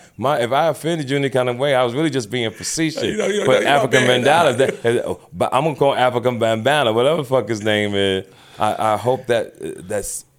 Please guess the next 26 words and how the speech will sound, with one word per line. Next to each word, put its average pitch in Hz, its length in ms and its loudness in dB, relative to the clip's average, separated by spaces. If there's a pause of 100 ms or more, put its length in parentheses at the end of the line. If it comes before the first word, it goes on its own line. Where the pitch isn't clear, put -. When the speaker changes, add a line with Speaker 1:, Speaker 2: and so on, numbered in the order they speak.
Speaker 1:
not 101 360 -6
your 92 340 -8 (120)
true 92 720 -6 (680)
D 92 180 -4
N 87 220 -4
A, 87 140 -2
Speaker 2:
A - 20 -6
Speaker 1:
'cause, - 80 -4
Speaker 2:
man 151 340 -2
came - 0 -
Speaker 1:
because 135 240 2
Speaker 2:
up 120 80 0
Speaker 1:
now 143 160 4
that 175 240 2
I'm 131 120 0
hearing 160 420 0 (120)
it's 117 140 -2
coming 143 220 0
out 147 120 2
of 143 60 0
my 143 120 2
mouth, 160 540 0 (280)
I 87 100 -8
did 95 320 -6
read 101 380 -6
that. 76 340 -10